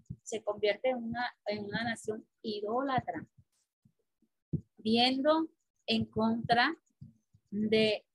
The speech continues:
eh, en contra de la, de la forma ya establecida por el Señor.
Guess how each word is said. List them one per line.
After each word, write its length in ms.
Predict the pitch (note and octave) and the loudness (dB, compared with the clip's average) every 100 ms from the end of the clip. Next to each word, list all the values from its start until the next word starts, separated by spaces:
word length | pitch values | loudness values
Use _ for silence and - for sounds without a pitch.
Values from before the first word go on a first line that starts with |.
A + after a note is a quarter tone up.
| _ - _ - | _ -20 _ 0
eh, 580 | A3+ G#3+ G3+ F#3 - - _ _ _ _ _ _ _ _ _ _ _ - _ _ - - _ _ - | 2 2 0 -4 -6 -8 _ _ _ _ _ _ _ _ _ _ _ -20 _ _ -20 -20 _ _ -12
en 160 | G#3 - | -8 -6
contra 480 | - A3+ A3 C4+ C#4+ | 0 0 4 4 4
de 140 | C4 | 4
la, 440 | A#3 G#3 F3+ - _ _ _ _ _ _ _ _ _ _ _ _ _ _ _ _ _ - - - _ _ _ _ _ - - - - _ - _ _ _ _ _ _ | 4 4 2 -4 _ _ _ _ _ _ _ _ _ _ _ _ _ _ _ _ _ -12 -12 -12 _ _ _ _ _ -8 -8 -8 -20 _ -20 _ _ _ _ _ _
de 160 | - A3 | -2 4
la 160 | G#3 G3 | 4 2
forma 500 | - C4 E4+ F4 C#4 | 2 6 6 4 6
ya 120 | B3 | 6
establecida 680 | B3+ C4 B3 A3 - A3+ A#3 | 6 4 4 2 -4 -2 -2
por 120 | A3 G3 | 0 -2
el 120 | F3+ | -4
Señor. 480 | - D#4 F#4 E4 | -8 -10 -8 -10